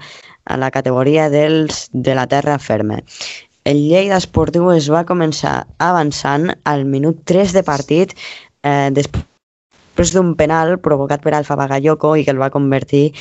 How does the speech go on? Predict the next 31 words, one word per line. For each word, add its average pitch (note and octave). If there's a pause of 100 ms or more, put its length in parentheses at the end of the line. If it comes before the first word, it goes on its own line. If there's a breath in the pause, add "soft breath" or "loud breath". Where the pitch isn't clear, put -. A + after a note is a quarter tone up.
(220 loud breath)
eh, B2+
Marc D3
Martínez. B2+
Tot G#3+
i G3
així, D#3 (1080 loud breath)
els C3+
Pericos D#3+
els C#3
van C#3+
remuntar C#3+ (560 loud breath)
amb C#3+
dos E3
gols, D#3+ (100)
un E3
en C3+
la B2
primera C3
part C#3+ (140)
i C3+
un C#3+ (460 loud breath)
a C#3
la C#3 (100)
segona C3+
part. - (600 loud breath)
Eh, D#3
el D#3
Lleida G3
Esportiu D#3+
va C#3+
sortir C#3+